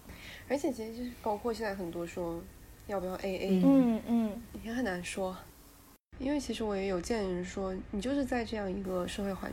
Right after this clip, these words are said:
Speaker 1: 境里，就是如果男性在这样的社会环境里，他不做那样主动的付出的话，那他可能就是对你投入不够。
Speaker 3: 所以大家就是想到的解决办法，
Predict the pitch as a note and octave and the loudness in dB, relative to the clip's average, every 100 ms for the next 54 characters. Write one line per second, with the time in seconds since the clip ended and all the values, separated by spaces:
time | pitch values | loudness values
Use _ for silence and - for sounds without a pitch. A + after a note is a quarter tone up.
0 | F3+ G3 F#3+ - - - - - - - | -4 -4 -4 -6 -8 -14 -14 -14 -12 -14
1 | - - A#3 A#3+ G3+ F#3 C4 C4+ G3+ G3 | -8 -2 0 2 0 0 2 2 2 0
2 | A#3+ B3 B3 D#4+ C4 G3+ G#3 G#3 F#3+ G3 | -2 -2 -2 -2 0 -2 -2 -2 -2 -4
3 | F#3 G#3+ G3+ G#3 G#3+ - - - - - | -4 -4 -4 -4 -8 -12 -12 -12 -12 -4
4 | B3+ B3 - - - - G3 G3 D4 C4+ | -2 -2 -6 -14 -14 -6 -4 0 4 6
5 | A#3 G#3 F3+ E3+ G#3 G#3 G3 - G3+ G#3 | 6 2 -2 -2 0 0 -4 -6 -6 -4
6 | G3 F#3+ G#3 G#3 - - - - - - | -4 -2 -2 -4 -8 -12 -14 -14 -12 0
7 | B3 A3 A3 G#3+ - F3 F3+ G3+ F#3 G3 | 2 2 0 -2 -2 -2 0 -2 -4 -4
8 | F#3 - - - - G#3+ F#3+ F#3 F#3+ - | -4 -6 -10 -12 -4 -2 0 -2 -4 0
9 | F#3 A3 A3 A#3+ C4+ C4 C4 - - - | 2 2 2 4 4 4 -2 -14 -6 2
10 | G4 G4+ C#4+ G#3+ E4 D4+ E4 E4+ F4 - | 6 6 6 4 2 6 8 8 6 -6
11 | - - C#4+ C#4+ D4+ A#3+ - - - - | -10 -2 0 2 0 0 -2 -20 -20 -20
12 | - - - A#3+ G3 C4+ D#4 D4 A3+ F#3+ | -20 -12 4 6 6 6 6 6 4 4
13 | G3+ C4+ B3 G#3+ G3+ | 2 2 2 0 -4